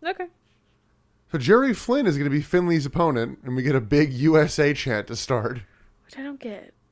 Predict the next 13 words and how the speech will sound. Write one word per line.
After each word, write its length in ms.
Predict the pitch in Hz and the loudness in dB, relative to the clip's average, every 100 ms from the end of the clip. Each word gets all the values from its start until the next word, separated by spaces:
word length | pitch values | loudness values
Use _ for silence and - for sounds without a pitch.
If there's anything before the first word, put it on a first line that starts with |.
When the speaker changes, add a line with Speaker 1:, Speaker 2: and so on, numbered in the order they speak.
| _ _ _ _ _ | _ _ _ _ _
Speaker 2:
It's 140 | 185 160 | -14 -8
Speaker 1:
I 20 | |
Speaker 2:
just, 140 | 185 - | -10 -4
"Fuck 280 | - 147 | -4 -2
you, 120 | 139 131 | -2 -2
Finley," 340 | 131 120 107 | -2 -2 -2
basically. 400 | 101 104 110 104 | -4 -4 -8 0
Speaker 1:
Oh, 240 | 269 240 233 | 4 4 4
okay. 380 | 214 - 226 226 - _ - - _ _ _ _ - | 0 -10 -14 -16 -20 _ -20 -20 _ _ _ _ 0
'Cause 140 | 359 | 2
usually 760 | 415 440 160 151 - 269 120 - | 4 4 6 6 6 6 4 0
Speaker 2:
"Ew, 60 | |
foreigners." 1040 | 254 185 143 131 127 113 110 117 110 - | 2 4 6 4 0 0 -2 -4 -6 -6